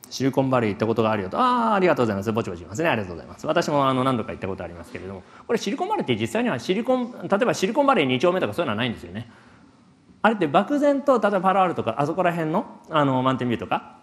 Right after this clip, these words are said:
ああいった地域を全体をバクッとこう指すっていう、そういった、あの、まあ、ある意味概念みたいなものなんですが、そのシリコンバレー。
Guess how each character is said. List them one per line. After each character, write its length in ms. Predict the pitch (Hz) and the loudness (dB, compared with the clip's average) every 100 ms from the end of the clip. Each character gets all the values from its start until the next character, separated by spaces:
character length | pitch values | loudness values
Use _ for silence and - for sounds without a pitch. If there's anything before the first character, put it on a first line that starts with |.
| _ | _
あ 60 | 190 | -4
あ 40 | |
い 20 | |
っ 40 | 202 | 0
た 140 | 220 202 202 - | 0 0 -4 -6
地 280 | - 330 320 | 2 4 4
域 140 | - | 4
を 120 | 156 113 | 4 4
全 240 | 143 156 | 2 2
体 260 | 139 147 160 | 0 2 4
を 480 | 220 - - - - | 4 2 -8 -14 2
バ 140 | 147 | 2
ク 80 | 269 | 2
ッ 40 | |
と 140 | - 151 | -2 0
こ 140 | 110 | 0
う 60 | 95 | 0
指 160 | 127 | -2
す 120 | 120 110 | -2 -6
っ 20 | |
て 180 | - 90 | -8 -8
い 80 | |
う、 40 | 90 | -4
そ 160 | 196 | -2
う 20 | 202 | 0
い 20 | |
っ 40 | |
た、 280 | 202 180 - | 2 2 2
あ 60 | 151 | -2
の、 440 | 135 127 120 - - - | 0 0 -2 -6 -20 -2
ま 120 | 190 | 2
あ、 60 | 156 | 4
あ 40 | |
る 80 | 214 | 4
意 80 | 127 | 2
味 40 | |
概 200 | 110 143 | 2 0
念 200 | 117 90 | 0 -4
み 60 | 117 | -6
た 120 | 101 | -6
い 20 | |
な 60 | 87 | -4
も 80 | 90 | -6
の 60 | |
な 100 | 87 | -8
ん 20 | 80 | -10
で 80 | |
す 80 | 95 | -4
が、 80 | 175 | -4
そ 100 | 180 | -2
の 60 | 135 | -4
シ 120 | 170 | -2
リ 80 | 180 | 0
コ 120 | 180 | 2
ン 60 | |
バ 120 | 147 | 2
レ 80 | |
ー。 20 | 110 | 0